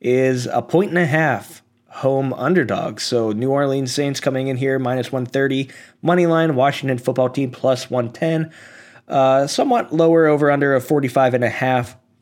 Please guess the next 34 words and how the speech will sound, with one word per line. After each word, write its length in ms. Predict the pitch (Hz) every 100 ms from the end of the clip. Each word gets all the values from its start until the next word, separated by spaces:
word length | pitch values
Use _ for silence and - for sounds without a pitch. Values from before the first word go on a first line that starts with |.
| -
total 180 | 135 123
points, 460 | - 196 185 185
giving 520 | - 143 143 139 135
an 120 | 127 123
implied 600 | 113 - 147 143 139 -
point 360 | 165 165 160
score 420 | - - 151 147 147 - - - -
of 340 | 139 131 123 117
twenty-one 580 | 185 180 165 165 165
and 220 | 160 143 135
a 40 |
half 240 | 120 135
for 80 | 123
Washington 600 | 120 156 151 151 156 147
and 300 | - 127 127
twenty-three 800 | 123 120 123 120 123 120 120 117 _ -
for 140 | 123
the 80 | 107
Saints. 440 | 185 - - - _ _ _ _ _ _ -
Uh, 760 | - 80 69 78 82 95 98
I 120 | 107 120
think 280 | - 233
Washington 500 | 156 151 185 185 175
wins 180 | 160 190
this 120 | 170
game. 220 | 113 107 - _ _ _ _ _ _ _ _ _ _ _ _ _
This 420 | - 123 156 175
is 180 | 180 170
probably 440 | 165 160 151 156 151
a 60 |
bet 340 | 151 127 131 -
I 160 | 123
would 180 | 127 127
take 520 | 127 120 123 - -